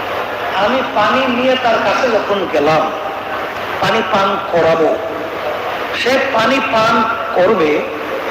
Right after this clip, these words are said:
এই অবস্থায় দূর থেকে আর এক আল্লাহর বান্দা, সে আহত অবস্থায় পড়ে আছে, সেও পানি বইলা চিৎকার করে উঠছে। সে পানি পান না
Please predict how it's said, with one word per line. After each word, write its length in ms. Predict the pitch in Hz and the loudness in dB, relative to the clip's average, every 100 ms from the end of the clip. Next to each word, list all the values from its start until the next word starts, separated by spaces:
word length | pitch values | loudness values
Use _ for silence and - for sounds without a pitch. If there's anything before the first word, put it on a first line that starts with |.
| - - - - | -6 -4 -2 0
এই 240 | 302 311 | 4 4
অবস্থায় 480 | 285 269 285 - 247 | 4 2 0 0 0
দূর 540 | - - 302 339 - | -2 0 2 4 2
থেকে 240 | 226 185 160 - - - - - - - - - | 0 0 0 -2 -6 -8 -8 -8 -8 -6 -6 -4
আর 140 | - 220 | 0 2
এক 320 | 233 214 - | 2 0 2
আল্লাহর 380 | 208 208 202 190 | 2 4 4 4
বান্দা, 360 | 226 262 220 170 - - - - - - - | 2 2 2 2 0 -2 -6 -8 -8 -6 -2
সে 300 | 220 269 269 262 | 2 2 2 0
আহত 480 | - 226 220 208 | 2 2 4 4
অবস্থায় 380 | 196 208 - - - | 4 2 0 0 2
পড়ে 240 | - 233 226 | 2 4 4
আছে, 300 | 185 214 180 - - - - - - | 2 2 0 0 -6 -6 -6 -6 -4
সেও 160 | - 247 269 262 220 | 0 4 4 2 0
পানি 280 | 214 247 | 2 2
বইলা 360 | 302 302 285 254 277 | 2 2 2 2 0
চিৎকার 340 | 254 - - 254 247 | -2 -2 0 0 2
করে 160 | 165 147 | 0 0
উঠছে। 320 | - - - - - - 523 - - - - - - 359 392 415 - - - - | 0 2 0 -2 -6 -4 -4 -2 -2 -2 -2 -2 0 2 4 2 0 -2 -6 -2
সে 140 | 247 262 262 | 2 2 2
পানি 200 | 233 262 233 247 | 2 2 0 2
পান 240 | 247 - | 2 2
না 180 | 247 | 2